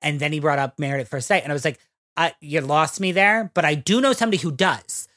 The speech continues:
So if you need to get in contact with somebody to vent about this show, I can give you her number."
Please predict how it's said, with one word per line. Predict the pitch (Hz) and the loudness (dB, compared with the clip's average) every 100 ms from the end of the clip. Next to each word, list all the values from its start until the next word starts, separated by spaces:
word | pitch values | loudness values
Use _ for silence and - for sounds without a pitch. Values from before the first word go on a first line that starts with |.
| _ | _
So | - 233 | 4 4
if | 180 | 6
you | 202 | 4
need | 202 254 294 | 4 4 4
to | 254 | 2
get | 247 | -2
in | 208 | -2
contact | - 269 330 339 190 143 160 | -6 0 0 0 0 -2 -2
with | 143 | -4
somebody | 180 156 151 | -2 -2 -2
to | 135 143 | -4 -4
vent | 127 214 277 | 0 0 0
about | 208 165 147 | 0 0 0
this | 156 - | -4 -2
show, | 208 226 262 | 2 4 4
I | 170 | 0
can | 165 160 | -2 -2
give | 156 139 | -2 -2
you | 135 | -4
her | 131 | -6
number." | 101 85 | -8 -14